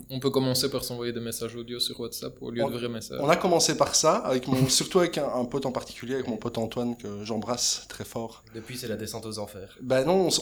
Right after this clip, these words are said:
Speaker 2: on s-, on s'envoyait des messages vocaux, parce qu'il a trop la flemme de taper, en fait, et, euh, donc il m'envoyait des messages vocaux, et j'ai trouvé ça bien cool, donc je me
Speaker 1: Mm.
Speaker 2: suis mis aux messages vocaux aussi, et maintenant on, on, on est, euh, on est à l'étape, euh, vidéo. Et donc je disais, j'ai fait un haul, vous voyez le principe du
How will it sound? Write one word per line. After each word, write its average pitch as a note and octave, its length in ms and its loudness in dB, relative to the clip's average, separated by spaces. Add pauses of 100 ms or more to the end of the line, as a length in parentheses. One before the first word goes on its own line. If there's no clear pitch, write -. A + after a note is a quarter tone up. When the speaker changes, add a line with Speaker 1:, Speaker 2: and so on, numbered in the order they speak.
Speaker 2:
on D3 40 -2
s-, - 200 2
on D3+ 80 -4
s'envoyait C3+ 380 6
des C3 100 2
messages C3 320 4
vocaux, C#3+ 460 4 (100)
parce B2+ 160 4
qu'il B2+ 120 0
a A#2 40 2
trop A#2+ 180 -4
la C3+ 80 4
flemme C3 280 0
de B2 60 4
taper, B2 360 0
en C#3 100 0
fait, C#3 340 -2
et, C3 40 2
euh, A2 320 -2
donc A#2 260 -6
il A2+ 60 -4
m'envoyait A#2 260 0
des A#2 80 -2
messages A2+ 300 -6
vocaux, C#3 400 -4
et G#2 60 -2
j'ai G#2 100 -6
trouvé G#2 240 -8
ça F#2 140 -2
bien B2+ 300 -2
cool, B2+ 400 -2
donc A2 280 -6
je G#2+ 60 -10
me - 60 -4
Speaker 1:
Mm. - 40 -4
Speaker 2:
suis A#2 140 -4
mis A#2 80 0
aux C3+ 60 0
messages C3 240 -2
vocaux A#2+ 260 -4
aussi, A2+ 300 -6 (360)
et A2+ 40 -6
maintenant B2 320 2
on, B2 560 2
on, B2 120 -4
on A2+ 120 -4
est, - 40 -4
euh, G#2 220 -8 (440)
on A2+ 80 -4
est A2+ 40 0
à A2 80 -2
l'étape, G#2+ 400 -6
euh, G#2+ 100 -6
vidéo. A2+ 400 -4 (220)
Et - 80 0
donc E3 160 6
je C3+ 100 0
disais, B2+ 220 0
j'ai B2+ 120 2
fait A#2+ 120 0
un A2 240 0
haul, B2+ 480 2 (360)
vous A2 60 -12
voyez A2 280 -2
le A2+ 120 -6
principe - 360 -4
du G#2+ 120 -4